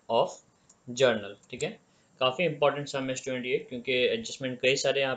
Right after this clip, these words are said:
पे कवर करने हैं हमें। ओके, तो चलिए start करते हैं without wasting time। ये जो journal entry है वो हमें कुणाल store के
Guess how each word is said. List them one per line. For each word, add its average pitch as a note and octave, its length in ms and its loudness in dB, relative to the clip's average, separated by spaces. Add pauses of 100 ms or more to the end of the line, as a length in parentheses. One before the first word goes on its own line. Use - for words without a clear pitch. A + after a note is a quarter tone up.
पे C3+ 80 -2
कवर C3 280 4
करने C3 320 -2
हैं C3+ 60 -2
हमें। C#3+ 220 -6 (520)
ओके, C3 220 0
तो - 420 -10
चलिए C#3 320 2
start B2 340 -2
करते B2+ 220 0
हैं F#3+ 140 -6
without A#2+ 280 2
wasting A#2 320 0 (160)
time। F#2+ 160 -2 (520)
ये C#3 120 2
जो E3 160 6 (460)
journal C3 300 4
entry C#3+ 260 -2
है C3+ 160 4 (520)
वो C3 80 2
हमें C#3 340 2
कुणाल C3+ 320 4
store D3 360 6
के D3 160 8